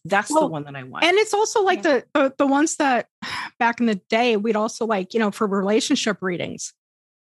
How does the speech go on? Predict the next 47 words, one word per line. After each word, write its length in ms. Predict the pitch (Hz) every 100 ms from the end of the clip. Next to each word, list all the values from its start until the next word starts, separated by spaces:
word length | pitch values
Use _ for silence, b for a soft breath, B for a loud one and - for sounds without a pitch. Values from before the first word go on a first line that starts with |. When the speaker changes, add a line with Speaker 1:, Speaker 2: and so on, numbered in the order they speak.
| _
Speaker 2:
you 100 | -
know, 200 | 202 185
"Who 360 | 202 - 339 330
am 120 | 302
I 140 | 302 277
going 320 | 269 269 269
to 120 | 262
meet?" 480 | 240 247 330 170 - -
It's 220 | 233 -
like, 260 | 277 269 - B B _ _ _ _ _ _
<laughs> 0 | 240 285 B B 349
if 200 | 285 311
you 100 | 339
did 260 | 339 392 262
that 340 | 285 349 285 269
with, 340 | 269 254 247 -
like, 340 | 262 247 240 -
the, 260 | 254 240 214 -
uh, 460 | 233 226 220 214 202
Smith-Waite 600 | - - 240 - 254 349
deck, 260 | 277 247 247
it 100 | 254
would 120 | 262
be, 340 | 240 254 254 233 - -
"Oh, 140 | 339
you're 160 | 302 311
just 180 | 403
gonna 140 | - 311
meet 180 | 285 285
a 60 |
white 240 | 254 294 -
person 340 | 247 196 - 262 -
<laughs> 160 | 427
no 140 | 294 330
matter 260 | 311 294 226
what." 160 | 247
Speaker 1:
Yes, 220 | 277 - -
Speaker 2:
You 80 |
know, 60 | 233
Speaker 1:
no 20 |
Speaker 2:
there's 160 | 240 254
no 60 | 254
Speaker 1:
matter 140 | 571
Speaker 2:
diversity 420 | 480 480 214 175
Speaker 1:
what. 40 | 302
Speaker 2:
in 60 |
it. 60 | 240